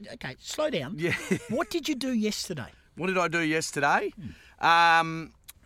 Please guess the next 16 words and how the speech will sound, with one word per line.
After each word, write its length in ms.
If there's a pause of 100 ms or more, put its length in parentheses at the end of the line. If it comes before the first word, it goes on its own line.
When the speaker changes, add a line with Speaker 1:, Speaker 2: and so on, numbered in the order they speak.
(400)
Speaker 2:
I 80
had 180
to 80
take 300
my 220
boy 280
for 140
a 60
kick 180
of 60
the 80
footy, 320
which 200
wore 220
me 220
out. 360